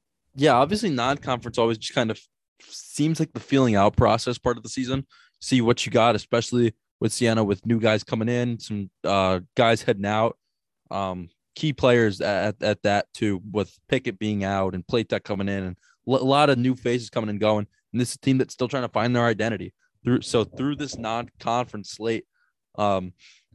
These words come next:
four and six, one of those losses being to Saint Bonaventure, who's nationally ranked at the time. Um, so some tough opponents,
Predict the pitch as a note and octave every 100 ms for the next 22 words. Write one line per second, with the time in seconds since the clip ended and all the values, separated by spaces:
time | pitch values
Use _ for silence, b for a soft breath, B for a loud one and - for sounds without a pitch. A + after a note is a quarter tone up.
0 | _ C#3 D#3 C3+ - C3+ - - - G2+
1 | A2 C3+ A#2 A2+ A2+ A#2 - G#2+ A2+ A2
2 | G#2+ - B2+ A2+ G#2+ G#2+ G#2+ A2+ A#2+ A2+
3 | G#2+ G#2+ G#2+ - G#2+ G#2+ - G2+ - A2
4 | G#2+ G#2+ _ _ - _ _ _ G#2 G2
5 | F#2 F#2 - G#2 E2+ - - E3 C3 -
6 | C#3 C3+ C3